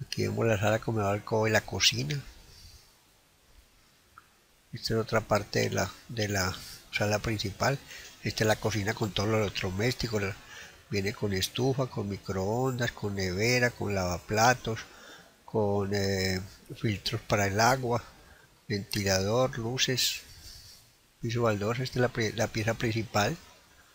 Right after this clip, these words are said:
Eh, aquí está su baño, el baño es la pieza principal, su respectivo baño. Esta es, eh, eh, otra pieza que es una pieza de mu-,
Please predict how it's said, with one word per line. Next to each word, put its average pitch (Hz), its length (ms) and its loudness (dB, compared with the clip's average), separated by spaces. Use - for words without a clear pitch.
Eh, 104 320 2
aquí - 180 -2
está 110 200 0
su 120 160 2
baño, 123 300 4
el - 60 0
baño 104 200 2
es 113 60 -2
la 113 80 2
pieza 104 240 -2
principal, 107 600 -2
su 127 60 -4
respectivo 107 520 -4
baño. 117 320 0
Esta 117 260 -2
es, 110 100 2
eh, 113 340 4
eh, 110 60 2
otra 110 420 0
pieza 117 360 2
que - 140 -4
es 107 60 0
una 113 180 0
pieza 110 380 2
de 98 180 2
mu-, 101 280 -6